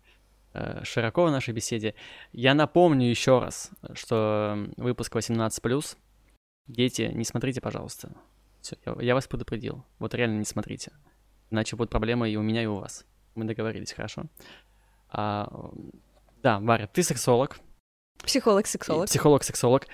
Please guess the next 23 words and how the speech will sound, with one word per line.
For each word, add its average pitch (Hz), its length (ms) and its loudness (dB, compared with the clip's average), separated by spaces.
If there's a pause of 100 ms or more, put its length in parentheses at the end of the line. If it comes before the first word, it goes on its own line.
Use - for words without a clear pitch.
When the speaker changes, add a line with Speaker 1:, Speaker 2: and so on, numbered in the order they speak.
(120)
Speaker 1:
Я 160 160 8
тебя 147 200 2
представлю 120 460 0
дополнительно 113 400 0
еще 110 180 2
в 117 120 4
интро, 165 560 0
э, 226 60 2
Speaker 2:
Мгм. 220 380 0
Speaker 1:
поэтому 107 260 -10
щас - 280 -4
я 113 300 2
стараюсь 120 500 4 (540)
во 123 200 0
время 139 220 8
беседы 131 260 0
уже 117 140 0
не 113 80 -2
представлять 117 380 -4
людей, 123 420 -4
потому 113 260 -6
что - 200 -8
это 110 240 -4